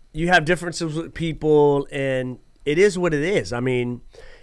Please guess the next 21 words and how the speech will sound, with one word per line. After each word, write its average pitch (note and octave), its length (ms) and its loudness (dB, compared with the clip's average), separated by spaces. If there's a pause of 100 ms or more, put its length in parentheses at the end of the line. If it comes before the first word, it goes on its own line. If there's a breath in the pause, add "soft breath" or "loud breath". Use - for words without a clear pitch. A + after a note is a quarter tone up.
(100)
it, - 260 -10
to G3 100 2
me, G#3+ 120 2
it G#3 80 2
just F3+ 160 -2
shows F3+ 200 -2
where E3+ 80 -4
she - 160 -6
was D#3 320 0
in C#3 120 -6
her C3+ 120 -2
life B2+ 420 -4
to C3+ 140 -6
still D3 360 -2
have C3 400 -2 (520 soft breath)
those C#3+ 360 -2
type E3 180 2
of C#3 100 -8
feelings D3+ 280 -6
towards C#3 280 -6
people, B2+ 560 -6